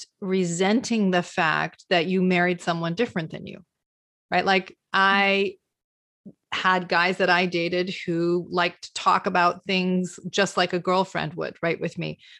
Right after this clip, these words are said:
but I wasn't ever attracted to them. My husband, I was very attracted to. He's quiet, was much more introverted, and I just found him very compelling. But then when we got married, I wanted him to operate more like a girlfriend, you know, talk about my feelings, blah, blah, blah.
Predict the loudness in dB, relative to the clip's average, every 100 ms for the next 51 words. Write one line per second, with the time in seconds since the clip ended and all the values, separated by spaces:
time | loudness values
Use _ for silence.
0 | 0 2 4 2 2 0 0 0 0 -2
1 | -4 -10 -6 -6 -8 _ _ _ _ _
2 | 0 2 4 4 2 0 0 0 0 -2
3 | 2 2 4 2 2 0 -4 -2 -4 -4
4 | -8 0 2 2 2 0 -4 _ _ _
5 | _ _ _ _ -6 2 6 6 4 0
6 | -12 _ -6 -2 -2 0 0 2 2 2
7 | 0 0 2 2 2 2 2 2 2 0
8 | 0 0 0 0 -2 0 0 0 -2 -6
9 | -2 0 0 0 -4 _ _ _ -2 -2
10 | 4 4 4 2 _ 0 4 6 4 4
11 | 4 4 4 4 4 4 2 -2 -4 -4
12 | 0 0 2 -2 0 0 2 2 -2 -8
13 | -2 -2 -2 -2 -4 -4 -4 -4 -6 0
14 | 0 0 0 0 2 -2 -2 -2 0 0
15 | -2 -2 -2 0 0